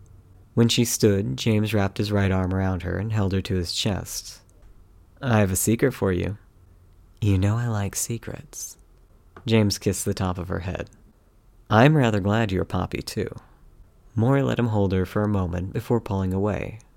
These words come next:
She smirked. Just because I saved your life does not mean I'm in love with you, just for the record. James held his hands up.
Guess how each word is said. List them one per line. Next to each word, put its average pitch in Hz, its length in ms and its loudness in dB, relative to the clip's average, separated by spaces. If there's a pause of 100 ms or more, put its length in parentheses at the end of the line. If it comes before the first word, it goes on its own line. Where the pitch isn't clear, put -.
(160)
She - 220 -2
smirked. 92 440 -4 (540)
Just - 240 -2
because 196 320 -2
I 131 80 0
saved 117 340 0
your 104 100 2
life 107 280 0
does - 180 -8
not 95 160 -2
mean 95 160 -2
I'm 92 140 0
in 90 180 -2
love 117 220 -2
with - 220 -4
you, - 300 -10 (140)
just - 260 -2
for 104 100 0
the 90 100 -2
record. - 420 -4 (640)
James 101 300 6
held 92 200 0
his - 140 -6
hands 92 300 -2
up. - 220 -14